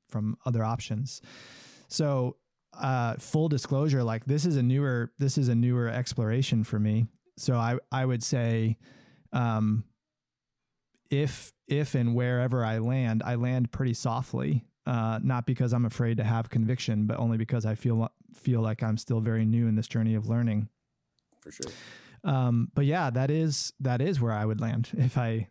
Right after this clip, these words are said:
Speaker 1: if I needed to be pinned down somewhere. Um,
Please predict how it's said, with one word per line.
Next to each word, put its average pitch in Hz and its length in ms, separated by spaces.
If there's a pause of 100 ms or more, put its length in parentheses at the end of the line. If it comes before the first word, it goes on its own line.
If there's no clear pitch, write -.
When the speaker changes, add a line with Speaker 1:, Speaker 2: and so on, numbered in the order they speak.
(100)
Speaker 1:
if - 140
I 110 380
needed 123 320
to 131 80
be 117 320 (140)
pinned 135 220
down 120 280
somewhere. 113 500 (560)
Um, 117 600